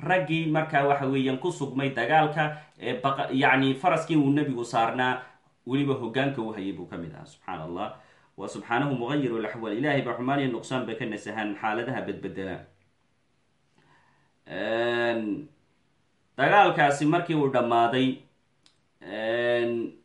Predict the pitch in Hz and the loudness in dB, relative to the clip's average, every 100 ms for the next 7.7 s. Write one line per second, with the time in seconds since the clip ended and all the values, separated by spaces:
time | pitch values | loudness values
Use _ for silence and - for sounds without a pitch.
0 | - - 139 175 151 156 147 139 123 113 | -14 -2 2 4 4 4 4 2 -2 -4
1 | 127 139 135 113 113 113 110 107 101 - | -2 -2 -2 -2 0 0 -2 -4 -6 -4
2 | 123 127 127 - _ _ _ _ _ _ | -2 0 -2 -8 _ _ _ _ _ _
3 | 107 123 127 123 120 110 98 87 135 135 | 0 4 4 4 2 0 -4 -2 -2 0
4 | 143 143 135 151 147 - _ _ _ _ | 2 2 2 0 -2 -8 _ _ _ _
5 | _ _ - 131 147 190 170 170 151 139 | _ _ -6 0 2 2 2 0 0 0
6 | 151 151 131 131 147 131 117 113 - 151 | 0 0 -4 -2 0 2 2 0 -4 -2
7 | 139 123 127 131 110 110 139 | 0 -2 -2 -2 0 0 -2